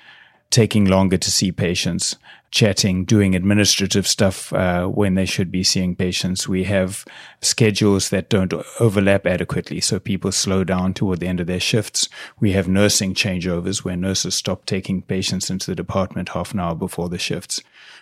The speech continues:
We have unnecessary care. We have tests that are ordered that are not required or offer no benefit to the patients. We have overcare where patients are treated with I V antibiotics, uh, unnecessarily or given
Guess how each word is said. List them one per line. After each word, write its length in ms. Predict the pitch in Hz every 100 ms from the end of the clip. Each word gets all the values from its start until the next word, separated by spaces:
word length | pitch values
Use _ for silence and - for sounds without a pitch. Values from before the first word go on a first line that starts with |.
| -
We 180 | 120
have 140 | 101 101
unnecessary 760 | 101 101 101 104 104 - 95
care. 360 | - 131 90 78
We 140 | 92
have 220 | 95 95
tests 460 | - 117 107 - -
that 160 | - 95
are 80 | 87
ordered 340 | 95 92 90
that 160 | 95 92
are 100 | 90
not 300 | 90 95 -
required 480 | - 95 85 87
or 140 | 90 85
offer 220 | 95 -
no 220 | 92 95
benefit 560 | 85 - 92 92 - 90
to 80 | -
the 100 | 87
patients. 600 | - 90 - 85 90 -
We 140 | 90
have 320 | 95 92 87 - - - - - -
overcare 760 | - 117 104 98 - 95 85
where 180 | 90 92
patients 440 | 90 98 - 95 92
are 40 |
treated 380 | 92 104 92 90
with 140 | 95
I 220 | 95 95
V 340 | 90 95 87 90
antibiotics, 840 | 92 90 - 90 87 87 - -
uh, 280 | - 92 85 87
unnecessarily 880 | 92 90 87 101 - 90 87 87 87
or 160 | 85
given 420 | 85 101 92 92